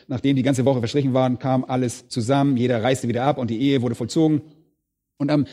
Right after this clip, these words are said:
siebten Tag sprachen sie zu Simsons Frau, „Überrede deinen Mann, dass er uns dieses Rätsel verrät. Sonst werden wir dich und das Haus deines Vaters mit Feuer verbrennen. Wir werden euch verbrennen,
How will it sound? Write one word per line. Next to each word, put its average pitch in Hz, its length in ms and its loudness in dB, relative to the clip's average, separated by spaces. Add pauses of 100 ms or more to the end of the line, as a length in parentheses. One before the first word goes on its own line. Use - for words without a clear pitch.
siebten 208 460 0
Tag 190 320 0
sprachen 202 420 2
sie 202 180 2
zu 202 180 2
Simsons 214 400 4
Frau, 190 360 2 (520)
„Überrede 240 680 6
deinen 240 400 6
Mann, 240 420 4 (260)
dass 190 200 4
er 190 120 4
uns 208 180 0
dieses 196 240 2
Rätsel 156 260 2
verrät. 254 500 2 (220)
Sonst 110 300 -10
werden 120 200 0
wir 127 140 0
dich 139 300 0
und 151 260 0
das 156 200 -2
Haus 131 200 2
deines 156 240 0
Vaters 131 300 -2
mit 160 120 -2
Feuer 127 280 0
verbrennen. 196 440 2 (1300)
Wir 113 100 -18
werden 123 220 0
euch 151 140 4
verbrennen, 214 440 2